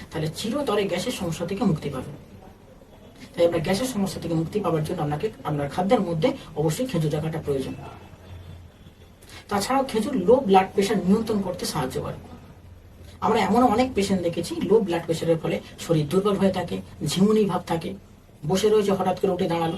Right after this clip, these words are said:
মাথা ঘুরে গেল, চোখ ধোঁয়া হয়ে গেল। সেই সমস্ত ব্যক্তিরা যদি প্রতিদিন দুটো থেকে তিনটে খেজুর এক গ্লাস গরম দুধের সঙ্গে যদি খেতে পারে, within পাঁচ দিন থেকে সাত দিনের মধ্যে এই সমস্যা থেকে মুক্তি পাবে। খেজুর আমাদের হাড় শক্ত করতে সাহায্য করে।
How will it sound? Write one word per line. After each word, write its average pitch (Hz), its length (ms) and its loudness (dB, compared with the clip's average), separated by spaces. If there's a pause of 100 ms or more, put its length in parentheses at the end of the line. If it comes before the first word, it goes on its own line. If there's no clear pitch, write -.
(240)
মাথা 180 280 4
ঘুরে 175 200 2
গেল, 170 140 2
চোখ 170 240 -2
ধোঁয়া 160 220 0
হয়ে 160 140 2
গেল। 147 200 -4 (260)
সেই 220 180 4
সমস্ত 262 340 4
ব্যক্তিরা 180 380 0
যদি 160 180 0
প্রতিদিন 196 400 0
দুটো 190 220 0
থেকে 165 200 -2
তিনটে 165 300 -2
খেজুর 190 440 0 (220)
এক 165 240 -2
গ্লাস 156 240 2
গরম 151 260 2
দুধের 190 200 2
সঙ্গে 180 240 -4
যদি 160 180 -2
খেতে 151 260 -2
পারে, 202 200 -2 (240)
within 151 260 0
পাঁচ 196 220 2
দিন 247 140 2
থেকে 233 180 -2
সাত - 220 -4
দিনের 156 280 0
মধ্যে 165 360 2 (200)
এই 165 100 0
সমস্যা 165 360 -4
থেকে 202 160 -4
মুক্তি - 260 0
পাবে। 127 200 -8 (840)
খেজুর 220 220 2
আমাদের 254 260 4
হাড় - 160 -4
শক্ত - 280 -4
করতে 220 280 -4
সাহায্য - 360 -4
করে। - 120 -8